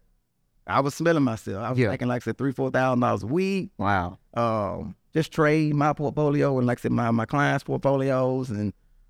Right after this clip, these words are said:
Speaker 1: um, oh eight came.
Speaker 2: Uh-huh.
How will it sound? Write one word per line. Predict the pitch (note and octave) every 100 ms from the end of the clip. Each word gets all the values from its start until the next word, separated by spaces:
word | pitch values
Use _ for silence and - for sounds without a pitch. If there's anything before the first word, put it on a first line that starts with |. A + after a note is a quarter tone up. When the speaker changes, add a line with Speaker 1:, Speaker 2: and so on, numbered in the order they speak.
| -
Speaker 1:
um, | A2+ G#2 G2+ F#2 F2+ E2+ _ _ _ _ _ _ _ _ - _ _ - - _ - -
oh | D3+ D3
eight | A#2
came. | A#2+ F#2 A#1 - -
Speaker 2:
Uh-huh. | G#2+ F#2